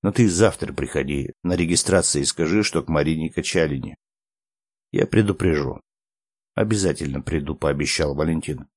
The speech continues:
Мужчины пожали друг другу руки и разошлись. Коля к жене и дочери, Валя домой. На следующий день он с букетом цветов пришел к Марине, познакомился с ней.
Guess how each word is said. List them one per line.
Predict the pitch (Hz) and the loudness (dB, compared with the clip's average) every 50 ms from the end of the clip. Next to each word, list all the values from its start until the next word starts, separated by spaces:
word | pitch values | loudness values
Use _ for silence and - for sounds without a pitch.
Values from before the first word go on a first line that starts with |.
| _ _ _ _ _ _ _ _ _ _ _ - | _ _ _ _ _ _ _ _ _ _ _ -2
Мужчины | 107 107 - - - 131 123 113 98 | 0 0 0 2 4 4 6 6 6
пожали | - 101 90 87 110 110 98 95 | 6 6 6 6 6 6 6 6
друг | 92 95 95 92 92 | 4 2 2 2 4
другу | 98 101 92 87 95 98 | 4 4 4 6 6 6
руки | 104 113 110 - - 95 95 | 6 6 4 4 2 2 2
и | - - 104 104 | 4 6 6 6
разошлись. | 92 101 92 90 95 85 - - 87 76 71 - - - - - _ _ _ _ _ _ _ | 6 4 2 2 0 0 0 0 -2 -2 -2 -2 -6 -8 -8 -14 _ _ _ _ _ _ _
Коля | - 95 95 92 87 | 2 4 6 6 4
к | 78 80 | 4 2
жене | 82 82 82 98 98 92 85 | 2 2 2 4 2 2 2
и | 82 | 2
дочери, | 85 98 101 - - 101 98 104 104 104 - _ _ - | 2 2 2 2 2 2 2 4 2 2 -2 _ _ -12
Валя | 80 78 85 80 73 71 73 | -4 0 2 2 4 2 2
домой. | 73 78 78 73 73 67 60 60 - _ _ _ _ _ _ _ _ _ _ _ _ _ _ _ _ _ _ _ - | 2 2 0 0 0 -2 -4 -8 -12 _ _ _ _ _ _ _ _ _ _ _ _ _ _ _ _ _ _ _ 0
На | 107 | 0
следующий | - - 135 131 113 113 113 107 - 117 110 | 4 6 6 6 8 6 6 6 4 4 4
день | 101 104 113 110 107 101 | 6 6 6 8 8 6
он | 95 | 4
с | 82 | 2
букетом | 85 87 92 - - 107 90 - 95 90 82 | 0 -2 0 2 2 2 2 4 2 2 2
цветов | - - 95 90 - 101 95 - - | 2 0 0 2 2 2 2 2 0
пришел | 85 82 80 - - 92 87 - | -2 -2 0 2 2 2 2 2
к | - | 0
Марине, | 85 85 87 87 87 80 71 64 - - - _ _ _ _ _ _ _ _ | 0 0 2 2 2 0 0 -2 -6 -10 -14 _ _ _ _ _ _ _ _
познакомился | 147 143 135 - 92 78 - 87 80 78 76 76 73 - - 67 - | 0 0 2 2 -2 0 2 2 2 2 2 0 -2 -2 -2 -2 -2
с | - - - | -4 -4 -4
ней. | 60 62 - - - | -4 -6 -8 -10 -14